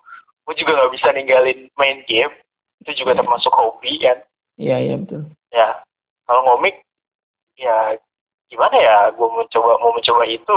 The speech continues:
Speaker 1: gitu. Masa baru nyoba udah ninggalin?
Speaker 2: Iya, bener, bener,
Speaker 1: Bisa
Speaker 2: bener.
Speaker 1: mungkin gimana caranya ketiga itu bisa tercapai meskipun tidak berbarengan gitu loh.
Speaker 2: Nah.
Speaker 1: Eh, jangan lupa follow ya. Eh, jangan lupa subscribe channel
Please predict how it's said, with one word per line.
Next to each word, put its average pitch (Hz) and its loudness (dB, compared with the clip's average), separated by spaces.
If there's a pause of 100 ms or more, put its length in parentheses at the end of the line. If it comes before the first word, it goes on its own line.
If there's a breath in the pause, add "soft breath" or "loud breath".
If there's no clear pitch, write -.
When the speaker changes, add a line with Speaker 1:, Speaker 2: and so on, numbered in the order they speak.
Speaker 1:
gitu. 127 -6
Masa 196 0
baru 139 2
nyoba 110 0
udah 110 -4
ninggalin? 110 -2 (280)
Speaker 2:
Iya, - -12
bener, - -12
bener, 147 -12
Speaker 1:
Bisa 160 2
Speaker 2:
bener. 170 0
Speaker 1:
mungkin 180 0
gimana 156 2
caranya 170 2
ketiga 131 -4
itu 123 0 (800)
bisa 131 2 (500)
tercapai 180 0
meskipun 147 -4 (560)
tidak 120 2
berbarengan 127 2
gitu 113 -2
loh. - -4 (1120)
Speaker 2:
Nah. 135 -6
Speaker 1:
Eh, 180 2
jangan 156 2
lupa 214 2
follow 202 4
ya. 208 2
Eh, 147 4
jangan 156 0
lupa 202 0
subscribe 202 -2 (160)
channel 156 0